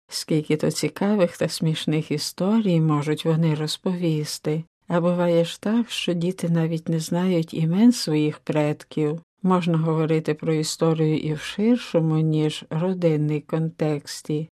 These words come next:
Загалом про все це діти слухають із щирим захопленням. Їх дивує, що колись не було телебачення, не кажучи вже про те, не кажучи вже про те, що про недавнє минуле свого народу.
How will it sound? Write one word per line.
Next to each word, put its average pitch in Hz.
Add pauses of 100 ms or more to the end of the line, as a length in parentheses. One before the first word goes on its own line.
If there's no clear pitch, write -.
(180)
Загалом 180
про 160
все 165
це 170
діти 160
слухають 160
із 156
щирим 160
захопленням. 156 (300)
Їх 185
дивує, 196
що 185
колись 233
не 170
було 160
телебачення, 156
не 156
кажучи 170
вже 156
про 156
те, 196 (340)
не 170
кажучи 175
вже 160
про 165
те, 202
що -
про 170
недавнє 165
минуле 165
свого 160
народу. 156